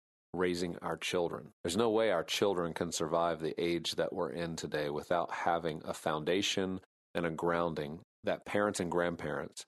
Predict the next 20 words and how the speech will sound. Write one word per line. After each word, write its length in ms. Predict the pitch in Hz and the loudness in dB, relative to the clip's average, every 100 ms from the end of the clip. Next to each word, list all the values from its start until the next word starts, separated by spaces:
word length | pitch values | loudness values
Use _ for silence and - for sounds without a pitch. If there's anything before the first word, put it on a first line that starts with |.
| - | -2
are 80 | 87 | 2
helping 340 | 95 90 85 | 2 2 -2
shape 460 | 80 - 95 87 - | 0 2 2 0 -4
in 80 | 92 | -2
the 80 | 82 | 0
imagination 760 | 80 85 85 85 82 - 80 | 2 0 0 -2 -2 -2 -4
of 160 | - 85 | -4 0
our 100 | 73 | 0
children. 460 | - - 82 73 95 | 0 0 0 0 -2
There's 120 | 104 | 0
so 120 | 113 | 2
many 140 | 104 | 2
competing 460 | 90 85 - 85 78 | 0 -2 -2 -2 -2
voices, 520 | 76 85 87 - 65 | -2 0 0 -2 -4
competing 400 | - 80 92 87 | -8 -4 -4 -4
technology, 640 | 82 82 85 85 87 78 80 | -4 -4 0 2 2 -2 -10
competing 480 | 82 - 90 82 80 | -8 -4 -2 -2 -2
narratives, 420 | 82 85 73 - | 0 0 -2 -4
competing 440 | - 80 92 82 | -8 -4 -4 -2
stories 640 | - - 90 90 76 73 | -2 0 2 0 0 -6